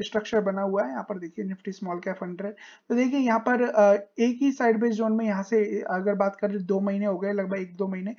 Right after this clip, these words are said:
तो इसी रेंज में यहाँ पर चल रहा है। और यहाँ पर देखिए तो देखिए एक सपोर्ट लेता हुआ नजर आ रहा है। इससे पहले भी मैंने आपको बताया था, इसने यहाँ पर से सपोर्ट ले लिया, भागेगा, तो देखिए भागता हुआ नजर आया। फिर मैंने बीच में आपको बताया भी था ये गिरता हुआ नजर आ सकता है, क्योंकि यहाँ पर पहले भी इस तरीके से कैंडल्स बनी हुई है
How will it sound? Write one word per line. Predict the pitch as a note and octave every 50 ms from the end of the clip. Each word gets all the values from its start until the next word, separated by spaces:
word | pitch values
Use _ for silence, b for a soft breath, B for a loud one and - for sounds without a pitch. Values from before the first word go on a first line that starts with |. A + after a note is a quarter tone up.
| B B B B B -
तो | B3 G#4 G#4
इसी | D4+ C4 - D#4 D#4
रेंज | C#4+ C4+ B3+ B3+
में | B3+ C4 B3+
यहाँ | A#3+ A#3
पर | A#3+ A#3+ A3+
चल | - A#3
रहा | G#3+ G#3+ A#3
है। | B3+ C4
और | A#3+
यहाँ | A#3 G#3 G3+
पर | G3 A3 G#3+
देखिए | G3+ G3 G3 F#3+ - A#3
तो | A3 A#3 G3+
देखिए | G3+ G3+ - A#3 A#3
एक | A#3
सपोर्ट | - G#3+ G3 - F#3+ F#3+ G3 F#3+
लेता | G3 F#3+ F3+ - F#3+
हुआ | F3+ F3+ F3+ F3+
नजर | F3 E3 D#3+ E3+ E3
आ | D#3+
रहा | E3
है। | F3 F#3
इससे | G3 - A#3+ A3
पहले | A#3 A#3 A#3 A#3
भी | A#3+ A#3
मैंने | A3+ A3+ A3 A3
आपको | A3 A3 A3 - G#3
बताया | G3+ G3+ G3+ G3+ G3
था, | G3+ A#3+ B B B B B B _
इसने | A3+ G#3 C4+ B3+
यहाँ | B3 A#3 A3+
पर | A#3+ B3
से | - C4 B3
सपोर्ट | - B3 A3+ A3+ A3+ A3+ A3+ A3
ले | A#3 A3
लिया, | A3+ A#3 C4 C4+
भागेगा, | A#3 G3 G3 F#3 F#3+ F#3+ F#3+ G3 G3
तो | G#3 G3+
देखिए | G#3 A#3 G#3+ - B3+
भागता | F#3 F3+ F3 - - G#3+
हुआ | G#3 G#3+ G#3 G#3
नजर | G3+ G#3+ G#3
आया। | G3+ G#3 A#3
फिर | A3+ B3 A#3+
मैंने | A#3+ A#3+ A#3+ A3+
बीच | G3+ A3 A3 A3 A3+
में | A3+
आपको | A3 A3 - A3+ G#3
बताया | G3 F#3+ F#3 F#3 G3
भी | G#3 A3
था | G#3+ A#3 B3+ C4 B B B B B B -
ये | C#4 D4+
गिरता | G#3+ G#3 A#3 A3+ A3+ B3
हुआ | A#3+ B3+ C4 B3
नजर | A#3 A3+ A3 A3+ A3
आ | A3
सकता | G#3 G#3+ A3 - -
है, | C#4 C#4
क्योंकि | C#4 B3 A3 C4
यहाँ | B3+ A#3+ A3+
पर | A3 B3
पहले | A#3+ - G#3+ G#3 G#3+ A3+ A#3
भी | A3+ B3 A#3+
इस | A3 A#3+ -
तरीके | A3 A3 A3 G#3+ A3 G#3+
से | G#3+ A3+ A3
कैंडल्स | A3 G#3 G3+ G3+ G#3 A3 A3 G#3+ G3+
बनी | F3 F#3+ F#3+ G3 G#3+ G#3+
हुई | G#3 G#3 G#3 G#3
है | G#3+ A#3